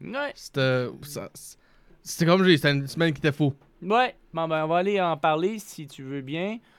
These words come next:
Speaker 1: On va parler, euh, de Raw to the Board, parce que c'était le Raw après Mania.
Speaker 2: Mhm.
Speaker 1: Puis on va parler de qu'est-ce qui s'est passé. Tout d'abord, il y a Triple H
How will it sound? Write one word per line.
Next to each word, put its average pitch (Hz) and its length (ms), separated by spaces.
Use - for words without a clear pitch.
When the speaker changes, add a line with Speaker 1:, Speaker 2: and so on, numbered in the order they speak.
Speaker 1:
On 117 120
va - 20
parler, 156 720
euh, 131 300
de 127 600
Raw 143 280
to - 120
the 131 60
Board, 165 580
parce 110 140
que 127 100
c'était 127 480
le 120 240
Raw 147 280
après 143 720
Mania. 139 960
Speaker 2:
Mhm. 170 40
Speaker 1:
Puis 113 460
on - 240
va - 140
parler - 460
de 85 100
qu'est-ce - 280
qui - 160
s'est 131 140
passé. 107 340
Tout 226 160
d'abord, 208 580
il - 60
y - 60
a - 20
Triple 214 220
H 127 500